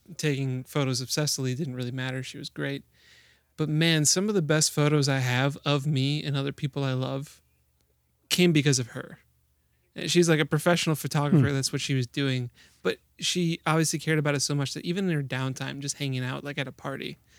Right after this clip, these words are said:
Speaker 1: at her own house for that matter, she would still be, like, filming and documenting it. And she was, oh, she captures,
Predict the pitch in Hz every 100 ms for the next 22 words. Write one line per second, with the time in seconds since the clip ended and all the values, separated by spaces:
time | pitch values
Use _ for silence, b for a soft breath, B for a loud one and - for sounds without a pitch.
0 | b - 156 175 160 147 147 147 - 151
1 | - - - - - b b b b b
2 | b _ - 185 175 - 185 175 165 151
3 | - - 165 170 151 139 143 143 - -
4 | 110 - - _ 160 151 - 170 147 -
5 | 139 135 - 143 - 143 - 139 127 120